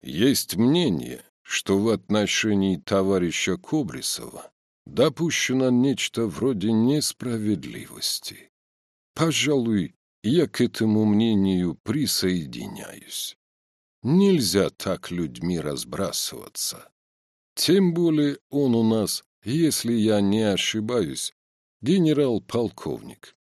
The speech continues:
герой Советского Союза. Или я ошибаюсь?»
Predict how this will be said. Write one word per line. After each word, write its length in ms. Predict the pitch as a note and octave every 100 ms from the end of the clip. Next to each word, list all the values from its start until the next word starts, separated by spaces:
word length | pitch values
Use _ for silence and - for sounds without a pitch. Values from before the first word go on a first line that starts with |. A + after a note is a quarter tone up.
| _ _
герой 380 | A2+ F3+ D3 G#2+
Советского 880 | - - G2+ F2+ - - - C2 C2
Союза. 720 | - C#2 A#1 G#1+ - - - _ _ _ _ _ -
Или 280 | D#3+ D#3 B2+
я 400 | G2+ G#2 E2+ - _
ошибаюсь?» 1080 | - A2+ - B2 G2+ - - - - -